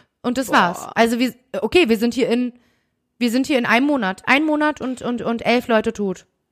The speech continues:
Speaker 2: Wann wurden sie festgenommen?
Speaker 1: Am achtundzwanzigsten Januar neunzehnhundertachtundfünfzig. Also das ist genau der Tag, an dem sie noch ihren letzten Mord begangen haben. Also, ähm,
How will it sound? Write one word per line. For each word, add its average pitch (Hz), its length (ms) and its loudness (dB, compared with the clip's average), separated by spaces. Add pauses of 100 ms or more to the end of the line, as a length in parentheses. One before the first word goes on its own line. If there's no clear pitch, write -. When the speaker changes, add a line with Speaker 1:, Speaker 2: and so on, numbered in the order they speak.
(320)
Speaker 2:
Wann 233 280 0
wurden 226 280 0
sie 196 240 -4
festgenommen? 269 640 -4 (540)
Speaker 1:
Am 240 140 4
achtundzwanzigsten 277 760 -2
Januar 285 520 4
neunzehnhundertachtundfünfzig. 240 1800 -4
Also 214 380 2 (280)
das 233 160 0
ist - 160 -6
genau 247 260 4
der 302 120 4
Tag, 269 280 0
an 247 120 -2
dem 247 200 0
sie 254 80 -4
noch 240 260 0
ihren 233 180 -2
letzten 220 320 -2
Mord 233 260 0
begangen 175 360 -6
haben. 170 540 -6
Also, 190 800 -2
ähm, 190 480 -2